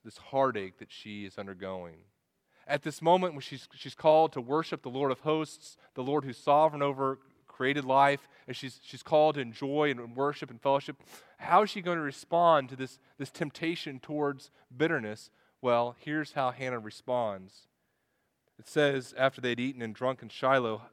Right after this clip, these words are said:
Hannah rose." She gets up. Eli the priest was sitting at the seat by, by the doorpost of the temple of the Lord. She was deeply distressed, and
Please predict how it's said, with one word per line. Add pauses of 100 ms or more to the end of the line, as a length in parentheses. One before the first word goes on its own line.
(120)
Hannah
rose." (840)
She
gets
up. (1160)
Eli
the
priest
was
sitting
at
the
seat
by,
by
the
doorpost
of
the
temple
of
the
Lord.
She
was
deeply
distressed,
and